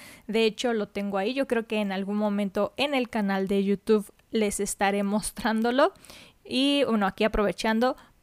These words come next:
para las que no me conocen, pues soy Vanessa, como me presenté al principio, y tengo un canal de YouTube.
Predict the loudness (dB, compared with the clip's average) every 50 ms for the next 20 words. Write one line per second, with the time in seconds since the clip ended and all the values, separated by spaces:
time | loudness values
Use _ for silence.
0 | _ 2 4 6 6 6 6 6 4 4 2 0 -2 -6 -6 0 2 2 4 2
1 | 2 0 0 0 2 2 2 2 2 2 2 2 0 -2 -2 -2 -2 -2 -2 -2
2 | -4 -2 0 0 0 0 -2 -2 0 2 2 2 2 0 0 0 0 0 0 -2
3 | -4 -2 -2 -4 -2 -2 -2 0 2 2 2 0 -2 -4 -6 -6 -4 -4 -4 -4
4 | -4 -4 -4 -2 -2 -2 -2 -2 -4 -2 0 0 0 0 0 -2 -2 -2 -2 -2
5 | -2 -2 0 0 0 2 2 2 2 0 0 -2 -4 -2 0 0 0 0 0 -2
6 | -4 -4 -4 -6 -8 -8 -8